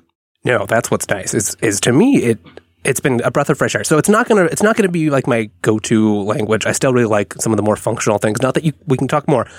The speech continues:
You can do functional programming in, in Kotlin. It's just not, you know, s-,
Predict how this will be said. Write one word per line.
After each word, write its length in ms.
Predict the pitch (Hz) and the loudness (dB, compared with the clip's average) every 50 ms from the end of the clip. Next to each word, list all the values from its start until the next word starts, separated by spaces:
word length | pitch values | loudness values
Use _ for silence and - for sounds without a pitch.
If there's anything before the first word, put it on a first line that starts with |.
| - - - | -20 -14 -8
You 80 | - 113 | -6 0
can 140 | - 123 123 | 0 0 2
do 180 | 117 175 180 | 4 2 2
functional 340 | - 175 156 143 - 151 127 | 2 0 -2 0 0 -2 0
programming 400 | - 139 131 127 113 113 104 107 | 0 0 0 2 2 0 0 0
in, 80 | 107 107 | -2 -2
in 140 | 104 104 | -4 -4
Kotlin. 420 | 98 - 196 185 139 117 107 101 95 - - - _ - - | -2 -2 -2 0 0 0 -2 -2 -4 -8 -14 -20 _ -14 -8
It's 140 | - 110 - | -4 -2 -2
just 100 | 107 - | 0 0
not, 240 | 120 98 98 - - _ _ _ - | 0 -2 -2 -4 -12 _ _ _ -8
you 100 | 117 107 | -6 -6
know, 180 | 101 101 107 - - _ _ _ _ _ _ - | -6 -6 -10 -16 -20 _ _ _ _ _ _ -14
s-, 180 | - - - | -10 -10 -10